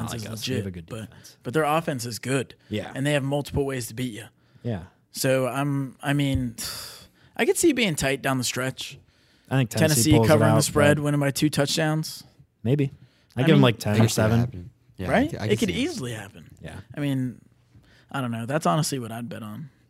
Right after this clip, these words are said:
Speaker 2: Yeah.
Speaker 1: But outside of that, Oklahoma State, Kansas State, we see any shakeup there? Dale, what you
Speaker 3: Mm-mm.
Speaker 1: think?
Speaker 3: Nah. Oklahoma State, they're a good team. Who'd they lose to again?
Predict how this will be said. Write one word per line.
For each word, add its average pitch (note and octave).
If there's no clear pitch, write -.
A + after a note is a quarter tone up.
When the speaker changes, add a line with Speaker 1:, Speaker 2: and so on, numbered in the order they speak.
Speaker 2:
Yeah. C#3+
Speaker 1:
But A#2+
outside E3+
of E3
that, F3
Oklahoma F3
State, F#3
Kansas F3+
State, C#3+
we C#3
see D#3+
any D#3
shakeup D3
there? D#3
Dale, B2+
what G#2
you -
Speaker 3:
Mm-mm. -
Speaker 1:
think? B2+
Speaker 3:
Nah. F#2
Oklahoma B2
State, G#2
they're A#2+
a B2
good F#2+
team. F2+
Who'd A2+
they C#3+
lose C#3+
to C#3
again? C3+